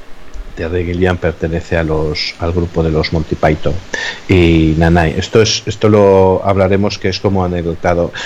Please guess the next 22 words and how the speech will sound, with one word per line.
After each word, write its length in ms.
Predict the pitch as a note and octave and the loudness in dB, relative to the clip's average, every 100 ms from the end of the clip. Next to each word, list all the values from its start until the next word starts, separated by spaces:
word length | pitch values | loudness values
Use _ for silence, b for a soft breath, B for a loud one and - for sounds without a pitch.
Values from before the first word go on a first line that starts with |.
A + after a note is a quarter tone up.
| B - | B -4
anecdotario. 720 | F#2 E2+ F2 F2+ G2 F#2 F2+ B - | -2 0 -2 0 0 0 -2 B 2
Los, 500 | C3 C3+ C3+ C3 C#3+ | 6 8 6 6 2
eh, 760 | C3 C3 C3 B2 A#2+ A#2+ A2+ G2+ - | 4 4 2 2 0 0 -2 -6 -2
ángel 300 | D#3+ E3 E3+ | -2 0 -4
y 40 | |
demonio 400 | C#3+ A#2 G2+ G2+ G2+ | -4 -4 -6 -8 -6
principal, 600 | B2 A#2 B2 C3+ G#2 F2 - G#2 | -6 -4 0 2 2 -2 -12 -8
los 580 | G#2 G#2 G#2+ G2+ G2+ - | -4 -2 -2 -2 -6 -8
que 160 | G#2+ | -6
llevan 380 | A2+ B2 C#3 C3 | 0 2 2 4
la 80 | A#2 | 2
batuta 520 | G#2 B2 A#2 C3+ C3+ | 2 -2 -2 0 2
de 1000 | A#2 G#2 G2+ F#2+ F#2+ F2 F2+ F2 F2 F2 | 2 0 -2 -2 -4 -4 -4 -4 -6 -4
la 140 | F2 F2+ | -4 -2
serie 340 | G#2+ G#2+ B2+ | 0 2 2
en 80 | G#2+ | 2
cuanto 420 | F#2 F2 - F2 | -2 -2 -4 -2
al 300 | F2 E2+ E2+ | -2 -4 -4
aspecto 600 | E2+ - G#2 G2 - A#2 | -6 -2 -4 -2 2 6
artístico 800 | G#2 - A2 - A#2 A2 C3 D3 B B B - | 4 2 -6 -4 -4 2 4 4 B B B -8
de 260 | F2+ G#2 | 0 2
interpretación, 960 | A2+ A2+ F#2+ F#2+ E2+ F2 - A#2 F#2+ | 2 2 0 -2 -4 -4 2 4 2